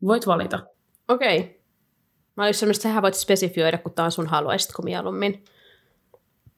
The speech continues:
Speaker 1: Mm.
Speaker 2: Mut sä et halua spesifioida. Onks nää molemmat silleen, että sä voit niinku vaan
Speaker 1: Joo, sä voit olla joulutanssiasiskin, sä voit olla niin kun, äm, semmonen, äm,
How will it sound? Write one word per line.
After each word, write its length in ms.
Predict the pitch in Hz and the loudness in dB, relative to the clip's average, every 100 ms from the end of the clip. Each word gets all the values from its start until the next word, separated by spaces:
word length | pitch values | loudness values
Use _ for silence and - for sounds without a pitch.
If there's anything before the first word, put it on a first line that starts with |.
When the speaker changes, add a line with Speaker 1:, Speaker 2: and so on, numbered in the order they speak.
| _ _ _ _ _ _ _ - _ _ _ - - | _ _ _ _ _ _ _ -20 _ _ _ -14 0
Speaker 1:
Mm. 260 | 247 196 226 - - _ - | 0 2 -2 -8 -20 _ -8
Speaker 2:
Mut 120 | 196 | -4
sä 140 | 202 185 | 0 0
et 100 | 185 | 2
halua 200 | 175 180 | 0 0
spesifioida. 560 | 180 180 180 180 180 | -2 -6 -4 -2 2
Onks 160 | 196 196 | 2 2
nää 100 | 202 | 0
molemmat 460 | 208 208 175 165 | 2 2 0 -4
silleen, 220 | - 147 147 | -4 -2 -2
että 100 | - | -4
sä 60 | |
voit 220 | - - - | -8 -8 -6
niinku 260 | 156 - | -8 -8
vaan 360 | - - - - _ _ _ - - - 202 | -2 -2 -2 -10 _ _ _ -20 -20 -12 0
Speaker 1:
Joo, 360 | 196 151 - - | 2 2 -2 -4
sä 160 | 196 | 0
voit 160 | 190 185 | 2 2
olla 140 | 196 | 2
joulutanssiasiskin, 920 | 190 202 226 214 196 196 180 180 - | 4 4 2 2 0 0 0 -2 -2
sä 120 | 170 160 | -2 0
voit 160 | 160 165 | 0 2
olla 360 | 175 165 147 - | 2 4 0 0
niin 260 | 160 143 | -2 0
kun, 300 | 143 151 151 | 0 0 2
äm, 640 | 147 - - 151 143 143 143 - | 0 -2 -2 0 0 -2 -4 -6
semmonen, 640 | - 147 143 139 147 - - _ 117 - _ _ _ _ _ _ _ - | -2 -2 0 -2 -2 -4 -12 _ -20 -20 _ _ _ _ _ _ _ -6
äm, 540 | 151 139 135 135 - | -2 -2 -2 -2 -4